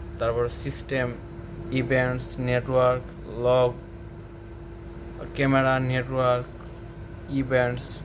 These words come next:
ট-, স্টেজ। তো আপনারা যে কাজটি করবেন, আপনারা এখান থেকে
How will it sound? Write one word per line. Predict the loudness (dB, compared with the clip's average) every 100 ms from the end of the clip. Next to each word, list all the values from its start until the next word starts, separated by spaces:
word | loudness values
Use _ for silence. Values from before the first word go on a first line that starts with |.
| -2
ট-, | -2 -2 -4 -10 -12 -12 -12 -12 -12 -10 -10
স্টেজ। | -8 0 4 4 2 -6 -10 -10 -12 -12 -12 -12 -12 -12 -10 -10 -10 -10 -4
তো | 0
আপনারা | 2 4 2
যে | 2
কাজটি | 2 0 0 -2
করবেন, | 0 2 0 0 -4 -6 -6
আপনারা | -4 0 2 2 2 -2
এখান | -4 -2 -2
থেকে | -2 0 0